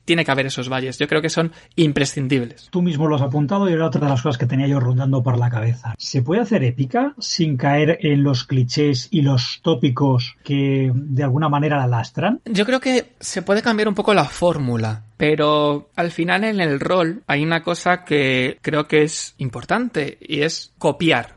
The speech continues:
Speaker 1: por decirlo de alguna manera. Al final, cuando jugamos al rol, estamos jugando con nuestra imaginación, por mucho que utilicemos minis, un tablero, lo que sea, estamos,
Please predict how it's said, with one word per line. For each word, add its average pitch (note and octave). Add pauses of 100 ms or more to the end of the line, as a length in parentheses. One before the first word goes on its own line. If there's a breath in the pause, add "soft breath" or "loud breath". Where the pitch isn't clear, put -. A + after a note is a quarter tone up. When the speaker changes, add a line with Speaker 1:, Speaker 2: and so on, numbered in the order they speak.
Speaker 1:
por C#3
decirlo C#3+
de C#3+
alguna B2+
manera. A#2+
Al C#3
final, E3+
cuando D3
jugamos D3
al C#3
rol, D#3
estamos D3
jugando C#3+
con C3+
nuestra C3+
imaginación, C3
por C3+
mucho C3+
que C#3
utilicemos C3+
minis, E3+
un C#3
tablero, C#3
lo C#3
que -
sea, -
estamos, C#3